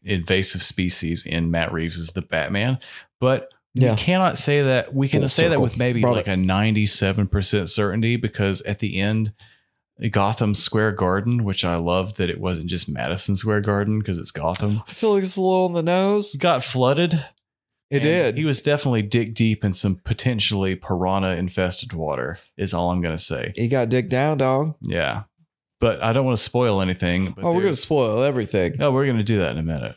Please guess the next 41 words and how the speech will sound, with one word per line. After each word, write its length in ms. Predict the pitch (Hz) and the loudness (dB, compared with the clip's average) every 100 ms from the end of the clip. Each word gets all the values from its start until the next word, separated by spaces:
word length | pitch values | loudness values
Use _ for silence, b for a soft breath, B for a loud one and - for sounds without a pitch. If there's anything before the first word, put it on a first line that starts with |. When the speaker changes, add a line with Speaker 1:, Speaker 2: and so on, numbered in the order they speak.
| _ _ _ | _ _ _
Speaker 1:
for 140 | 95 | -2
sure. 480 | 90 - 82 50 - - - | 0 0 0 -2 -8 -12 0
But, 240 | 117 101 | 2 2
Speaker 2:
I 20 | |
Speaker 1:
you 60 | - | 0
know, 80 | 120 120 151 | 0 2 2
Speaker 2:
spoiled 220 | 135 123 | 2 2
my 180 | 123 120 | 0 0
pants. 640 | 113 135 117 - - - - _ - - | 2 0 0 0 0 0 -8 _ -12 0
Speaker 1:
initial 500 | 123 139 131 120 113 | 2 2 2 2 0
impressions. 960 | 92 104 101 - 90 85 - - - _ _ - | 0 0 0 0 -2 0 -2 -2 -6 _ _ -4
I 580 | 127 143 156 151 143 107 | -2 0 0 0 -2 -2
like 400 | 104 107 131 - | -2 -2 -2 -4
this, 440 | 156 160 - - - | -4 0 0 0 0
even 300 | 120 123 120 | 0 2 2
though 300 | 113 110 110 | 4 4 2
I 160 | 78 107 | 2 0
think 320 | - 117 110 | 0 0 0
that 240 | 107 101 | -2 -2
this, 500 | 107 107 104 - - - B B B B - | 2 2 4 0 0 -4 B B B B -4
as 180 | 120 117 | 0 2
far 280 | 135 143 127 | 2 2 4
as 200 | 120 107 | 2 0
a 160 | 107 | 0
superhero 800 | 110 - - 127 117 101 101 92 90 | 4 4 4 4 2 2 4 4 2
movie, 280 | 92 92 | 2 2
this 300 | 92 110 110 98 | 2 2 2 2
is 180 | 95 - | 0 0
just 260 | 113 139 - | 0 0 2
about 260 | 113 104 95 | 2 2 2
the 180 | 101 98 | 2 2
exact 580 | 95 - 98 104 - - | 2 2 4 2 -2 -6
opposite 580 | 92 92 - 95 90 87 | -2 -2 -2 -2 0 0
of 220 | 95 92 | 0 0
what 180 | 92 - | -2 0
a 140 | 95 | 0
Marvel 580 | 92 92 87 87 90 87 | 0 2 2 0 0 0
movie 540 | 87 92 87 92 82 87 | 0 -2 0 0 0 0
is 320 | 80 76 - | 0 -2 -4
these 260 | 73 76 | -4 -4
days. 440 | - 69 57 67 | -2 -4 -4 -8